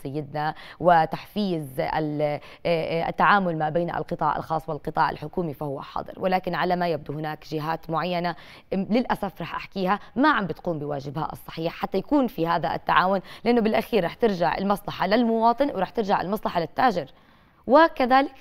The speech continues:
خزينة الدولة. يعني، ما، مو شايفة أي جزء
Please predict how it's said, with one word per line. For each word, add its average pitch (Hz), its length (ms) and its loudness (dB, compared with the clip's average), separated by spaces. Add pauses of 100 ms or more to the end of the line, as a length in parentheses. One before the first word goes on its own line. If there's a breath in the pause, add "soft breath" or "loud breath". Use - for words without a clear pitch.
خزينة 226 400 0
الدولة. 160 240 0
يعني، 165 160 0
ما، 247 220 2 (220 loud breath)
مو 285 120 6
شايفة 262 500 2 (100)
أي 294 360 4
جزء 214 440 2